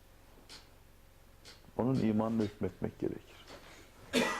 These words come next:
"Allah affetsin." demek, "Allah bağışlasın." demek. Ama o bir delil dahi bulamıyorsanız, evet. Bunları niye anlatıyoruz?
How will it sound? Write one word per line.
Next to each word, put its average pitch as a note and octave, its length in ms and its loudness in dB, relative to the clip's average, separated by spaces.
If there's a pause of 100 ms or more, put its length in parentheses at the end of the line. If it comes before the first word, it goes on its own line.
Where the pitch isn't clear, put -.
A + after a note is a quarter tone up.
(600)
"Allah F#2+ 220 0
affetsin." - 500 -6
demek, - 180 -6 (220)
"Allah G1+ 340 -2
bağışlasın." - 500 -10
demek. - 220 -18 (1400)
Ama G2 140 2
o G#2 260 2
bir B2+ 200 4
delil G2+ 320 2
dahi F#2+ 260 2
bulamıyorsanız, F#2 680 -4 (2500)
evet. F#2 180 0 (800)
Bunları D#3+ 320 4
niye E3+ 160 4
anlatıyoruz? A#2 540 0